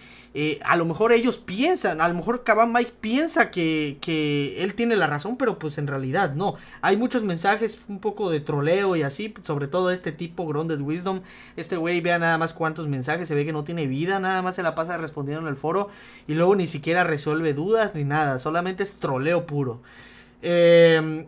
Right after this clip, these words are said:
aquí hay un mensaje mío, de hecho yo le puse, "No pue-, no quiero recibir otra... Otra, <laughs> otra llamada de atención". Le digo, "Pero honestamente,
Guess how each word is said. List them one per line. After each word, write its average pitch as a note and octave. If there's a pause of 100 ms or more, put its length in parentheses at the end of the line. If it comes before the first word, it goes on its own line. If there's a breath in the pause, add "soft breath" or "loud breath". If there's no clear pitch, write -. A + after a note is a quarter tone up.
aquí D#3+
hay G3
un G3+
mensaje F3
mío, C4+
de E3
hecho F#3
yo F3+
le F#3
puse, F#3+ (280 loud breath)
"No F3+
pue-, A3+
no G3+
quiero C4
recibir G3
otra... D#3+ (400)
Otra, F3
<laughs> -
otra G3
llamada F3+
de D#3
atención". D#3+ (580 loud breath)
Le D#3+
digo, F3
"Pero G3
honestamente, A3